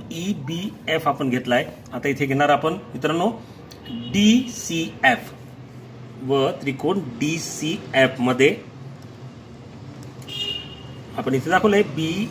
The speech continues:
एकरूप सीडी. B बाजू लिहूया, बाजू बीई एकरूप बाजू सीडी, विधान तीन वरून.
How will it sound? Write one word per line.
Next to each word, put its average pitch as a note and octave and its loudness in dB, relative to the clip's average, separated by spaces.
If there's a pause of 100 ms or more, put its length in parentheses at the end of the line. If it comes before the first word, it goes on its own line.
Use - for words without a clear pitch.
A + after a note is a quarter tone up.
एकरूप D#3 0 (340)
सीडी. A#2+ 0 (1000)
B F3 0 (240)
बाजू B2 2
लिहूया, D#3 4 (400)
बाजू A#2 0
बीई G3 -4 (1500)
एकरूप C#3+ 2 (580)
बाजू A#2+ 2 (260)
सीडी, A#2 -2 (1300)
विधान B2 2
तीन D#3 2
वरून. F3 4